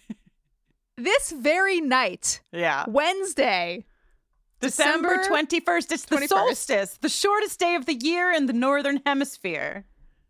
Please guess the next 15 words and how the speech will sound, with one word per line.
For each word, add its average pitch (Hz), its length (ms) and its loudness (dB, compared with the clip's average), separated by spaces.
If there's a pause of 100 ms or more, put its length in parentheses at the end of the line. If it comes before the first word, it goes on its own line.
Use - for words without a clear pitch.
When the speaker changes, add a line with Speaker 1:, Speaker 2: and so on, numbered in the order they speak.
(260)
Speaker 1:
Mm-hmm, 233 180 -6
mm-hmm, 285 680 -6
mm-hmm. 269 220 -4 (460)
Uh, 254 480 2 (280)
tonight, 302 920 0 (160)
we 277 260 0
will 277 280 0
be 262 200 -2
group 254 460 -2
watching. 202 760 0 (420)
Are 226 180 0
you 254 180 -4
ready? 185 520 -2
Speaker 2:
I'm 196 160 -6
ready. 143 300 -6